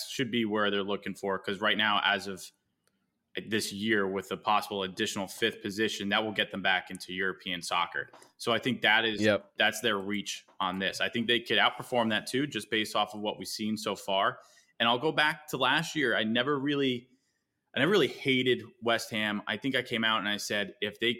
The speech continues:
Speaker 1: were able to have their starting roster all healthy at one time for multiple weeks in a row, I'm talking about Jared Bowen, Paqueta, I'm talking about Benrahma, and all you needed was,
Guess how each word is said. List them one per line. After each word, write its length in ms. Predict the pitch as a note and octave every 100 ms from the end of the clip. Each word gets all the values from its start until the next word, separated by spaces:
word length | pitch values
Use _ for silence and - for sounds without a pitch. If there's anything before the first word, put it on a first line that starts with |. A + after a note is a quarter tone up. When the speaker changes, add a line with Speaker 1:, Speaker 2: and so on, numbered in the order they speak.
| -
Speaker 1:
were 240 | A#2+ A#2
able 260 | A2+ A#2+ B2
to 120 | B2
have 340 | G#2 A2 G#2+ G2+
their 120 | G2
starting 420 | - A2 A#2+ A#2+
roster 480 | G#2+ G#2 G2+ - G2 G2+
all 200 | A2+ A2
healthy 460 | A2+ A2 - G#2+
at 160 | G2+ G2
one 220 | G#2+ A2+
time 280 | - G#2+ G2
for 120 | G2+
multiple 560 | G2 G#2+ A#2 - A2 G#2+
weeks 300 | A2 G#2+ G#2
in 60 |
a 60 | G2
row, 400 | G2+ G2+ G2 G2 - _
I'm 80 | -
talking 200 | - A2
about 120 | G#2+
Jared 320 | G2 G#2+ G2 -
Bowen, 480 | A2+ A2 A2+ G#2+ G2 _ - - _
Paqueta, 680 | G2+ - A2 - A2+ G#2+ G#2+ - _ -
I'm 80 | G2
talking 440 | - G#2 G2+ G2+
about 340 | F#2+ F#2+ F#2+ -
Benrahma, 920 | F#2 F2+ A2+ A2+ A2 G#2+ G#2 A2+ A#2+ - -
and 160 | A2
all 200 | A2 A#2+
you 80 | B2
needed 280 | A#2+ A#2+ A#2
was, 340 | A2+ A2 -